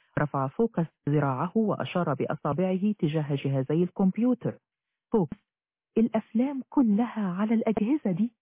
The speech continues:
سدد كريم نظرة خاصة تجاه الأجهزة. "كريم،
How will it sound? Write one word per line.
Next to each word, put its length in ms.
سدد 260
كريم 420
نظرة 420
خاصة 600
تجاه 300
الأجهزة. 480
"كريم، 400